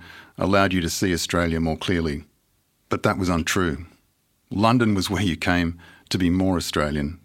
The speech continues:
than you were at home. On the ground floor of Australia House, champagne flowed like water. One famous Australian talked to another famous Australian as they looked over their shoulder to spot the next famous Australian.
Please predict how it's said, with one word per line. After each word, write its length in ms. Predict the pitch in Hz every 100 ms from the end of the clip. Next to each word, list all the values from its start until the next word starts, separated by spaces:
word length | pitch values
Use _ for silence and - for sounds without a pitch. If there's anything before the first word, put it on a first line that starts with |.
| -
than 120 | 85
you 80 | 85
were 220 | 87 85
at 80 | 80
home. 420 | 85 85 71 90 _ _ _ _ _ _ _ _ _ _ _ _
On 120 | 117
the 60 | 117
ground 340 | 120 131 127
floor 200 | 127 120
of 80 | 104
Australia 440 | 101 - 101 95
House, 500 | 98 95 85 - - -
champagne 640 | - - 107 92 110 107 85
flowed 320 | - 90 92
like 240 | 90 85
water. 320 | 87 95 80 71 - _ _ _ _ _ -
One 240 | 123 143
famous 400 | 127 127 120 113
Australian 520 | 113 113 107 110 110
talked 260 | 104 117 -
to 60 | 107
another 200 | 101 95
famous 340 | 92 85 82
Australian 560 | 85 - 80 80 78 - - - - -
as 160 | 95 95
they 100 | 101
looked 280 | 113 120 107
over 180 | 101
their 140 | 95 87
shoulder 460 | - 85 80 76 80 - _ -
to 60 |
spot 340 | 107 92 90 -
the 80 |
next 220 | 98 101 -
famous 320 | 78 78 -
Australian. 520 | 80 85 80 80 85